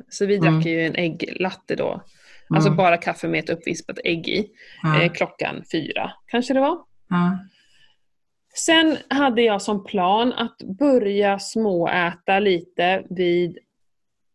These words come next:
Speaker 1: efter en timme.
Speaker 2: Mm.
Speaker 1: Och äta någonting en gång i timmen hade jag som plan. Och vi hade alltså med oss, eh, stekt blodpudding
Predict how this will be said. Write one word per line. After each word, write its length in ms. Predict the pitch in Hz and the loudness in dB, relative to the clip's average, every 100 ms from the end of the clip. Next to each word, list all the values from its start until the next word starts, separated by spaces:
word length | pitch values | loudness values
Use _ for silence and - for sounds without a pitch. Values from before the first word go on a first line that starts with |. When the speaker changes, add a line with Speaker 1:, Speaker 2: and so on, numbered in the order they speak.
| - | -8
Speaker 1:
efter 320 | 180 - - | -8 -6 -6
en 300 | 170 165 165 | -6 -8 -8
timme. 440 | 196 170 160 247 370 _ _ _ _ - | -6 -4 -2 -2 -2 _ _ _ _ 0
Speaker 2:
Mm. 140 | 170 | 4
Speaker 1:
Och 220 | 185 208 | 4 2
äta 400 | - 196 165 - | 0 -4 -4 -4
någonting 760 | 190 196 185 175 175 175 165 156 _ _ - | 0 0 0 -2 -4 -4 -4 -4 _ _ -4
en 320 | 190 175 170 | -2 0 -2
gång 260 | 165 160 160 | -4 -4 -6
i 60 | 190 | -4
timmen 360 | 190 160 135 - _ _ | -2 -2 -6 -8 _ _
hade 240 | - 160 | -6 -2
jag 120 | 147 120 | -2 -4
som 140 | 165 | -10
plan. 320 | - 120 - | -6 -4 -4
Och 120 | 202 | -2
vi 160 | 233 269 | 2 4
hade 280 | 294 269 254 | 4 2 2
alltså 220 | 196 - | 0 -4
med 300 | 185 170 170 | -4 -4 -4
oss, 260 | 170 - - _ - | -6 -12 -20 _ -12
eh, 960 | 180 175 170 165 165 - - 71 - - - - _ _ - | -8 -6 -6 -8 -10 -8 -10 -10 -12 -14 -12 -12 _ _ -20
stekt 360 | - 262 262 - | -6 -2 -2 -2
blodpudding 680 | 254 226 - 196 180 220 | -2 -2 -2 -2 0 -2